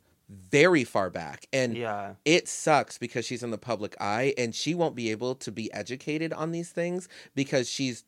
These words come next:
Speaker 1: too public now. And I don't know how Drag Race could have vetted that before putting this person in a position to where they are going to consistently keep putting their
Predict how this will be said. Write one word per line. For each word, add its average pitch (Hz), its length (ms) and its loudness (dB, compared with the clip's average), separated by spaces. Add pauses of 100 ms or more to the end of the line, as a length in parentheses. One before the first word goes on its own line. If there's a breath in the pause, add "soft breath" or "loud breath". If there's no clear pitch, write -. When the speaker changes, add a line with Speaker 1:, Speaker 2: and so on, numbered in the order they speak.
(220)
Speaker 1:
too 160 200 0
public 104 420 -2
now. 69 300 -12 (460 soft breath)
And 143 120 4
I 156 80 6
don't 190 180 2
know 165 120 0
how 147 160 2
Drag 117 300 0
Race 120 160 -2
could 123 180 -2
have 92 100 -4
vetted 110 560 -6
that 143 380 -2 (240)
before 127 420 0
putting 139 440 -4
this 123 140 -6
person 120 340 -6
in 113 80 -4
a 110 40 -8
position 110 460 -6 (260 loud breath)
to 139 120 -2
where 123 120 4
they 127 160 4
are 139 60 4
going 110 240 -2
to 104 80 -6
consistently 120 800 -6
keep - 280 -10
putting 123 280 -4
their 92 140 -10